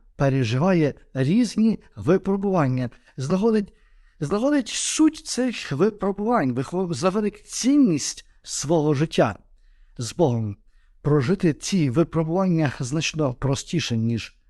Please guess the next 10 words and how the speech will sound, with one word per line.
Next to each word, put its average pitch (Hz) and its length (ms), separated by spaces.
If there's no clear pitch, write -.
без 120 280
нього. 110 340
І 170 80
знову 160 220
ж - 80
таки, 117 300
дуже 127 320
часто 156 420
ми 139 200
вимагаємо 135 1160